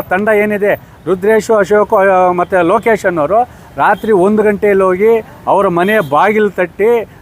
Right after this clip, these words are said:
ನಾವು ಪೊಲೀಸ್ನವ್ರು ಬಂದಿದ್ದೀವಿ ಅಂತೇಳಿ ಪೊಲೀಸವ್ರ ಹೆಸರನ್ನು ದುರುಪಯೋಗ ಪಡಿಸ್ಕೊಂಡು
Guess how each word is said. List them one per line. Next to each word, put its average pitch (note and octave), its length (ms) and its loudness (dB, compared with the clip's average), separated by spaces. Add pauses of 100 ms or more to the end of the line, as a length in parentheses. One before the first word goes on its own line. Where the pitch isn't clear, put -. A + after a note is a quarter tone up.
(100)
ನಾವು F#3 640 0 (320)
ಪೊಲೀಸ್ನವ್ರು A3+ 500 0
ಬಂದಿದ್ದೀವಿ F#3 440 0
ಅಂತೇಳಿ F3+ 360 -4
ಪೊಲೀಸವ್ರ A3 560 0
ಹೆಸರನ್ನು G3 460 -2
ದುರುಪಯೋಗ G3+ 520 0
ಪಡಿಸ್ಕೊಂಡು F3 640 -2